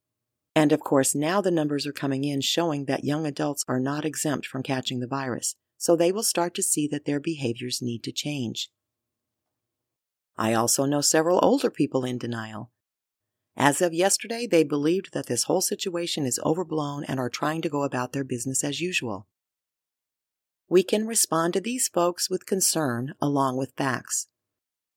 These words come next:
It's unfortunate, but I don't think the media is educating us well. They're reporting these very low numbers and saying things like, "But we're not testing enough." I don't think a lot of people realize that the real numbers are going to skyrocket.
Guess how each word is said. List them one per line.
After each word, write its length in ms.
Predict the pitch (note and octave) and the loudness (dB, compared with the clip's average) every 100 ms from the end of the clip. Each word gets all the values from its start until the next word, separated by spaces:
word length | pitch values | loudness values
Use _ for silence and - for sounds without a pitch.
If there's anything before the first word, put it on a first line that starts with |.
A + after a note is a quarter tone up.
| _ _ _ | _ _ _
It's 220 | F#3 G3+ A3+ | 2 4 2
unfortunate, 680 | A3+ - A#3 - E3 - | 0 0 0 0 0 0
but 120 | - F#3 | 0 2
I 80 | |
don't 260 | F#3 B3+ - | 4 0 0
think 240 | E3 E3 | -2 0
the 100 | - | 0
media 420 | E3 E3 D#3+ D#3 - | 0 0 0 0 0
is 220 | D3 - - | 0 0 -2
educating 600 | D3 C#3+ - C3 B2 A#2+ | -2 -2 -4 -4 -2 -4
us 180 | A#2 | -4
well. 300 | A#2 A2+ A2 - _ _ _ _ _ _ _ _ - | -4 -6 -8 -12 _ _ _ _ _ _ _ _ 0
They're 140 | F#3+ | 2
reporting 540 | G3 - A3+ A#3 G#3+ | 2 -2 -4 -2 -2
these 220 | E3+ D#3 - | -2 -6 -2
very 300 | A3 A#3+ A3 | -2 -2 -2
low 200 | G#3 F#3+ | -2 0
numbers 540 | F3+ G3+ B2 A#2 C#3 | 0 -2 -2 -2 -2
and 160 | - D3 | -2 -2
saying 340 | - F3 F3+ | 0 0 -2
things 320 | D3+ C#3 C3+ - | -4 -4 -4 -4
like, 260 | A#2 B2 - _ _ _ | -4 -6 -10 _ _ _
"But 160 | - D3+ | 0 4
we're 100 | D#3 | 6
not 260 | D3+ C#3+ - | 4 2 0
testing 400 | F#3+ F#3+ D#3+ B2+ | -2 -2 -2 -4
enough." 380 | G#2 - - _ _ _ _ _ _ _ _ _ _ _ _ | -4 -8 -12 _ _ _ _ _ _ _ _ _ _ _ _
I 180 | G3+ B3 | 0 0
don't 240 | C#4 C4+ | -2 -4
think 180 | A#3+ A#3+ | -4 -2
a 60 | A#3 | 0
lot 200 | G#3+ G#3 | 2 0
of 60 | |
people 280 | - G#3+ G3+ | -2 -4 -2
realize 500 | F#3+ A#3+ F#3 D3+ D#3 | 0 0 2 0 -2
that 160 | D#3+ D#3 | -4 -2
the 80 | D#3 | 0
real 220 | F#3 G3+ | 0 0
numbers 440 | E3 F#3 D#3+ C#3+ | -2 -2 -2 -4
are 140 | - D3+ | -4 -4
going 340 | D#3+ G3 F3+ | 0 -2 -2
to 100 | E3 | -2
skyrocket. 800 | D#3 - F#3 A3 C3 G#2 - | -2 -2 -4 -2 -4 -4 -8